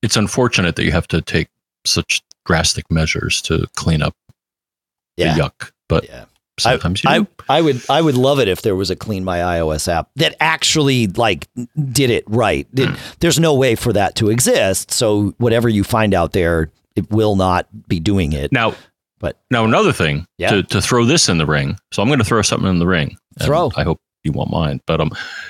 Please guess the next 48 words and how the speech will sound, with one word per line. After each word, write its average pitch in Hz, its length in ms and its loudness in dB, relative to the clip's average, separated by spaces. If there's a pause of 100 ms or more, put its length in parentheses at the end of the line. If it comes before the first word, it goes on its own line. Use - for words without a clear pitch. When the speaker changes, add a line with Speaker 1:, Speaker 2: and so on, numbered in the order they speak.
(100)
Speaker 1:
no, 151 180 2
I 131 40 2
had 170 200 2
this 185 140 0
today. 180 360 2
So - 180 2
I 131 80 4
was 135 280 2
using 151 340 2
the 127 80 2
camera 156 520 0
app. 190 260 0 (340)
Speaker 2:
Yeah. 143 240 0 (260)
Speaker 1:
And 120 120 0
I 120 40 2
would 123 160 0
take 139 200 -2
a 127 60 -2
picture 208 600 -2 (160)
and 131 100 0
it 139 40 2
would 139 160 0
crash. - 580 -4 (1900)
It 123 60 0
would, 107 120 2
like, 113 120 0
Speaker 2:
Oh. - 20 -2
Speaker 1:
go 117 120 2
to 113 80 2
the, 107 260 2
uh, 101 140 2
the, 95 220 0
the, 95 360 0
you 107 180 0
know, 92 100 2
the, 87 240 0
the, 101 220 0
it 113 60 0
would 113 160 0
go 123 100 2
to 113 80 0
the, 110 320 0
the 113 80 0
home 170 180 2
screen. 73 460 -2
And 101 100 -2
I'm 101 100 0
like, 98 220 0